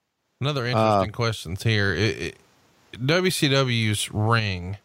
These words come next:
Speaker 1: which color combination of ring ropes did you like the best? W C W went through a few different phases.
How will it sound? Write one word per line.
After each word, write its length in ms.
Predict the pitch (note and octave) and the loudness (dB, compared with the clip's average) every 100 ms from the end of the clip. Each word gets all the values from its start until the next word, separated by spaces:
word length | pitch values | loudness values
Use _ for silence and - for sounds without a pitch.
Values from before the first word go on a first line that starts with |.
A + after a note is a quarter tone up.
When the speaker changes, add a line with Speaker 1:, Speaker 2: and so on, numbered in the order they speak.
| _ _ _ _ _ _ _ | _ _ _ _ _ _ _
Speaker 1:
which 320 | B2 E3+ - | 2 2 0
color 300 | - D3 C3 | 0 2 2
combination 800 | - B2+ A2+ G#2+ G#2+ A2+ - G2 | 2 0 2 0 0 0 -2 -4
of 200 | D#2 F#2+ | -2 0
ring 260 | G2+ A2 A2 | 2 2 2
ropes 360 | G2+ G2 E2+ - | 2 0 -2 -6
did 180 | F#2+ G2+ | -4 0
you 140 | G#2 | 2
like 260 | G2 F#2+ - | 2 0 -4
the 80 | |
best? 600 | F#2 F2+ C#2+ - - - - _ _ _ _ _ _ _ | -2 0 0 -4 -10 -14 -20 _ _ _ _ _ _ _
W 160 | C4 D4+ | 0 0
C 140 | - | 2
W 260 | G3+ F#3+ D3 | 0 2 0
went 180 | C#3+ C#3 | 0 0
through 140 | C#3+ | 0
a 40 | A2 | 0
few 200 | C3+ C3 | -2 -2
different 400 | A#2+ A#2 - - | 0 -2 -6 -8
phases. 720 | - A2+ G#2+ F#2+ F2 G2 | 0 0 0 -2 -4 -6